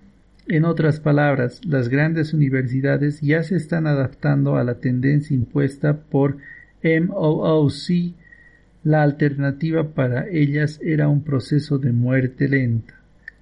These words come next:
Según me dijo el presidente de M I T,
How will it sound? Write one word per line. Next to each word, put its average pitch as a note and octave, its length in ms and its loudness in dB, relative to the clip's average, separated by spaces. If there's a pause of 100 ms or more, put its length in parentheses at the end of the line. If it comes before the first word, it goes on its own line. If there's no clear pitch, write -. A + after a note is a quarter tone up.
(280)
Según A3+ 480 2
me G3 100 4
dijo E3+ 340 0
el A#2 120 0
presidente D3 800 0
de E3 320 0
M C3+ 200 2
I C#3 60 -2
T, D#3+ 340 2